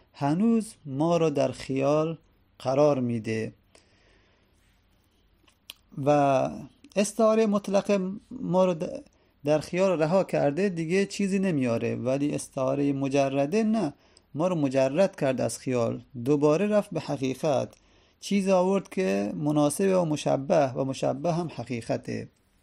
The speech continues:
اما بلاغت الاستعارة من حيث الابتكار و روعة الخي-، خیال و ما تحدث من اثر في نفوس سامعیها فمجال فسیح للابداع و میدان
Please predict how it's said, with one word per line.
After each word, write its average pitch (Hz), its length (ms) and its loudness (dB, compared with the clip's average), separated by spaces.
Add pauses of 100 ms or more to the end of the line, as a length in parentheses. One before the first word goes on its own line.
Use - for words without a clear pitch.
(2000)
اما 226 320 4
بلاغت 190 540 2
الاستعارة 185 1000 0
من 160 240 2
حيث 190 360 0
الابتكار 170 680 2
و 151 240 4
روعة 143 360 0
الخي-، 147 520 0
خیال 147 840 0
و 147 120 0
ما 143 180 4
تحدث 156 520 -4
من 143 320 0
اثر 143 540 -2
في 143 280 -2
نفوس 139 480 -2
سامعیها 131 840 -2 (440)
فمجال 131 840 2 (100)
فسیح 135 460 -2
للابداع 123 880 0 (580)
و 127 120 2
میدان 147 920 2